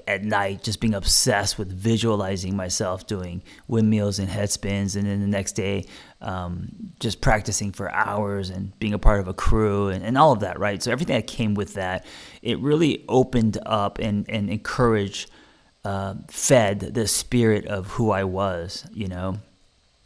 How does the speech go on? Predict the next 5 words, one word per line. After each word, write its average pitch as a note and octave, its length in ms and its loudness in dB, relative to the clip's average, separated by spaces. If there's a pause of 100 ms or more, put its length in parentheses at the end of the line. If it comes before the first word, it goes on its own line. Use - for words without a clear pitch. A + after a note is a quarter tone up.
(320)
And G#2+ 400 2 (800)
I A2 80 0
lost D3+ 380 6
that G2+ 200 2
spirit, F#2 440 -4